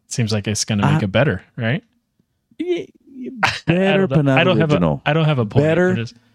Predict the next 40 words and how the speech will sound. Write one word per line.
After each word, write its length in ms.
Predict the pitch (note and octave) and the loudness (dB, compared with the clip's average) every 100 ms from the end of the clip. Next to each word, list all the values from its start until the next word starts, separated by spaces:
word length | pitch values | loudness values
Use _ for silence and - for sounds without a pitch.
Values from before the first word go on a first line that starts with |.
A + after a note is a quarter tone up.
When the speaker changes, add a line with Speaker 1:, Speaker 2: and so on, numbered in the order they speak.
| _ | _
Speaker 2:
better, 540 | G2+ C3 C#3+ E3 F#3 E3+ _ _ | 0 2 2 2 0 -4 _ _
but 140 | B2 | 0
not 200 | A2+ G#2 G2 | 2 2 0
original. 440 | F#2 E2+ E2 C#2+ | 0 -2 -2 -2
Speaker 1:
But 140 | C3 | -2
can 160 | - C3 | 0 2
you 120 | C3 | 2
really 280 | B2 B2+ B2 | 2 2 4
make 220 | A#2+ A2+ | 2 0
the 100 | - | -4
case 440 | G#2 B2 A2+ G2 - | -6 -2 -2 -2 -4
that 320 | G#2 F#2 F2 _ - _ _ | -4 -4 -6 _ -20 _ _
most 400 | A#2+ A2 G#2 - | 0 0 0 -2
artists 400 | G#2 G2+ F#2+ - | -4 -4 -4 -6
are 40 | G2+ | -6
making 320 | G2 F#2+ G#2+ | -8 -8 -10
original 500 | F2+ F2 F2+ - F2+ - | -10 -10 -10 -12 -14 -12
art? 180 | D2 - _ _ _ _ _ _ _ _ _ _ - | -12 -14 _ _ _ _ _ _ _ _ _ _ -6
Speaker 2:
Yes. 560 | F2 E2 - - - - _ _ _ _ | -4 -2 -6 -10 -12 -18 _ _ _ _
Speaker 1:
I 140 | - A#2+ | -12 -4
don't 140 | B2 | 0
know, 180 | B2 D#3+ | 4 4
Speaker 2:
Like, 180 | G#2 G2 | 4 2
Speaker 1:
man. 100 | G#2+ - | -4 0
Speaker 2:
like, 240 | B2+ A#2+ - | 2 2 2
well, 360 | A#2 C#3 E3+ | 2 4 2
d-, 360 | - A2+ A2 C#3 A2 | 0 -4 -2 -2 2
dude, 320 | C3 E3 A#2 | 4 4 0
you 200 | - G2+ | -2 -2
can 200 | G#2 B2 | 2 2
listen 300 | A2+ B2 C#3 A#2+ | 4 2 0 2
to 280 | A#2+ A2+ G#2+ | 2 4 4
a, 220 | G2+ F#2 | 2 2
a 300 | G2+ G2+ F2+ | 0 0 2
Mozart 640 | G2 G#2 B2 C#3 - E2+ C#2+ | 2 4 2 0 0 0 0
and 140 | A2 A2 | 0 2
you 80 | A#2 | 4
know 260 | G#2+ G#2+ C#3+ | 4 2 0
it's 120 | - | 0
Mozart. 520 | F2+ C3 - F#2 D3 | 2 2 0 0 -2